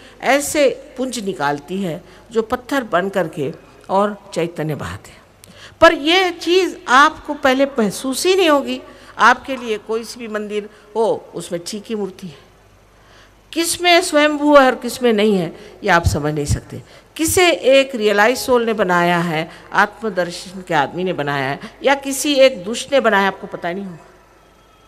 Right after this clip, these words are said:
एक बात थी, एक साहब ने मुझे बताया कि माँ, <coughs> हमने एक मंदिर बनाया है बहुत अच्छा इंदौर में और ये उसका picture है, बताइए ये कैसे।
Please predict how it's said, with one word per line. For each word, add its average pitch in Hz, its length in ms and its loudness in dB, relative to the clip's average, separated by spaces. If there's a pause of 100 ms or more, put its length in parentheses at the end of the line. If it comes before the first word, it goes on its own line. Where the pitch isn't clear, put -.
(440)
एक 262 160 0
बात 214 340 4
थी, 214 160 -2
एक 196 120 -4
साहब 170 280 -6
ने 165 60 -8
मुझे 156 180 -10
बताया 160 380 -4 (400)
कि 170 60 -12
माँ, 160 440 -2 (840)
<coughs> - 580 -2
हमने 220 200 0
एक 190 160 -6
मंदिर 165 280 -4
बनाया 143 380 -2
है 156 140 -8
बहुत 156 260 -8
अच्छा 175 340 -6 (420)
इंदौर 147 320 -4
में 220 240 -6 (360)
और 170 520 -2 (720)
ये 185 120 -2
उसका 180 240 -4
picture 180 400 -6
है, 180 60 -2
बताइए 170 460 -6
ये 165 160 -10
कैसे। 147 360 -14